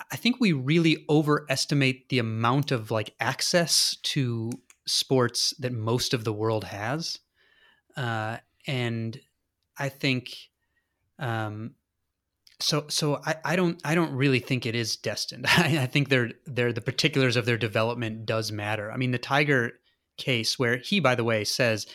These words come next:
his father never asked him to play. He was the one driving his father crazy to play more.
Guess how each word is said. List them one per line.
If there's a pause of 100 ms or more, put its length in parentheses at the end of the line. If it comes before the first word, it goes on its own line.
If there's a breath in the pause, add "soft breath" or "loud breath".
his
father
never
asked
him
to
play.
He
was
the
one
driving
his
father
crazy
to
play
more.